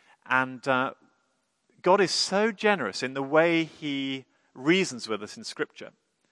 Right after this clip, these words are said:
He is trying to get us to move to the B box. Every Christian is somewhere in the B box. It is not that experience or reason or institution are unimportant at all. That's not the case.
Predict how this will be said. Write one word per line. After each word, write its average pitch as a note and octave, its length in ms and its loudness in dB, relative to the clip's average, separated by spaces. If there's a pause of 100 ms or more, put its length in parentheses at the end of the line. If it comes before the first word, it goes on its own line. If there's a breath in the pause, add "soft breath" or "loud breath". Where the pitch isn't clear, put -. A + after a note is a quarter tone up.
(240)
He D#3 220 0
is C#3+ 160 -2
trying G3 540 0
to - 120 -14
get E3+ 380 -2
us - 260 -6
to C3+ 100 -12
move C3 440 -4
to C3+ 100 -14
the A#2 80 -12
B A2 220 -6
box. - 420 -10 (260)
Every D#3 220 -2
Christian C#3+ 460 -6
is G#2 100 -12
somewhere A#2 320 -4
in G2+ 80 -6
the G#2 80 -10
B G#2 140 -8
box. - 400 -12 (440 soft breath)
It C3+ 120 -6
is C3 120 -4
not G3 160 2
that F3 120 -2
experience D#3 580 -4
or C3 80 -6
reason C3 320 -4
or C3 60 -6
institution - 440 -12
are B2 80 -4
unimportant B2 600 -4
at - 180 -16
all. B2+ 300 -8 (960)
That's - 160 -10
not C3 120 -10
the - 60 -16
case. A2 380 -10